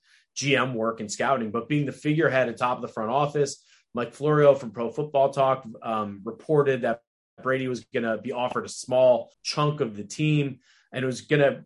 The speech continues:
it, it was a way for Brady to kind of get his foot in the door with the business of the N F L, 'cause I think that's really one of Brady's ultimate post-football goals, is to maybe be an owner and to get into the ownership level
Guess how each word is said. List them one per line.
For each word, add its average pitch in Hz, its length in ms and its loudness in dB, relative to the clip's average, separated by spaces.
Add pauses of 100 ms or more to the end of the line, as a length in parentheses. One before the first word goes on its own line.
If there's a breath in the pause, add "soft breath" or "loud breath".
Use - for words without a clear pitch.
it, 151 220 -8
it 156 40 0
was 156 120 2
a 156 60 4
way 165 220 4
for 143 120 -2
Brady 160 400 2
to 143 120 -6
kind 143 200 -2
of 113 200 -4 (100)
get 151 200 2
his 147 140 0
foot 202 180 2
in 202 40 -14
the 151 60 -4
door 131 160 2
with 123 140 -6
the 120 60 -8
business 143 420 0
of 120 100 -6
the 113 60 -4
N 110 80 -4
F 104 100 -6
L, 139 160 0
'cause - 120 -10
I 120 40 -2
think 139 120 -2
that's 143 260 -4
really 131 320 0 (240 loud breath)
one 151 220 4
of 131 240 0
Brady's 135 600 2
ultimate 147 440 -2 (120)
post-football 151 720 -2
goals, 135 340 2
is 120 240 -12
to 127 100 -8
maybe 131 220 -4
be 131 140 -8
an 120 80 -4
owner 113 400 -8
and 107 140 -14
to 117 80 -12
get 131 320 -2
into 127 200 -10
the 113 120 -8
ownership 127 420 -8
level 107 400 -6